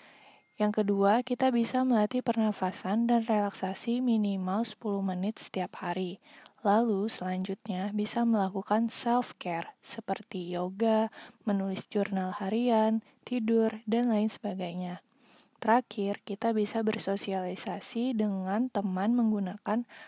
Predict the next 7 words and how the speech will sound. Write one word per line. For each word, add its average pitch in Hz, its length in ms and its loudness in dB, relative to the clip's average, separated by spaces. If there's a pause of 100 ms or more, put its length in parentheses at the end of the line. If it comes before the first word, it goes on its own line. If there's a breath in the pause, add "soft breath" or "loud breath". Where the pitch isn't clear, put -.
(140 loud breath)
aplikasi 190 640 -6
seperti 240 560 -4
Zoom, 226 560 2
Google 220 320 -2
Meet, 226 240 4 (160)
dan 247 240 0
lainnya. 180 480 -6